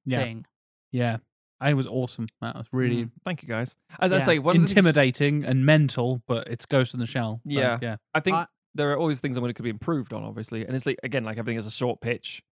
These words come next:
Speaker 3: There'd be a lot of room for, like,
Speaker 2: Mm.
Speaker 3: long, beautiful shots and scenes in the
Speaker 1: There,
Speaker 3: night time.
Speaker 1: there, I assume there's lots of
Speaker 3: Things
Speaker 1: just,
Speaker 3: in lifts.
Speaker 1: just shots of the city.
Speaker 2: Mm.
Speaker 1: Uh,
Speaker 3: Cool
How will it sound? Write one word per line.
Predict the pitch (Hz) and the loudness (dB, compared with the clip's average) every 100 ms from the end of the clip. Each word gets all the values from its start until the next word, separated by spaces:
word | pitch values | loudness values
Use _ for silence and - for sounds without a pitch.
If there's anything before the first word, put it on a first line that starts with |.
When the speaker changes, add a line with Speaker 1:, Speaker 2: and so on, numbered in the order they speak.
| 131 | -6
Speaker 3:
There'd | 113 | -2
be | 123 | -2
a | |
lot | 120 139 127 | 0 2 2
of | 120 | 2
room | 127 117 | 0 0
for, | 117 | -4
like, | 113 113 - 151 | -4 -6 -10 -8
Speaker 2:
Mm. | 143 127 | -6 0
Speaker 3:
long, | 127 123 | 0 0
beautiful | 113 123 117 120 | -2 -2 -4 -6
shots | 113 - 123 - | -6 -2 -4 -4
and | 120 | -10
scenes | - 120 117 | -6 -4 -2
in | 120 | -4
the | 135 | -2
Speaker 1:
There, | 147 | 0
Speaker 3:
night | 135 | 2
time. | 143 139 135 - | 4 4 2 -2
Speaker 1:
there, | 147 | -2
I | 143 | 0
assume | - 156 | 2 2
there's | 156 147 135 | 4 2 2
lots | 143 98 - | 0 0 -4
of | 131 117 _ _ - _ - | -4 -6 _ _ -20 _ -2
Speaker 3:
Things | 139 | 0
Speaker 1:
just, | 120 | 2
Speaker 3:
in | 127 | 2
lifts. | 127 113 | 0 0
Speaker 1:
just | 156 147 - | 0 0 -4
shots | - 156 131 - | 2 2 2 -4
of | 131 | -4
the | 139 | -4
city. | - 117 127 117 - _ - | -6 -6 -6 -8 -10 _ -12
Speaker 2:
Mm. | 143 131 | -10 2
Speaker 1:
Uh, | |
Speaker 3:
Cool | 139 | 4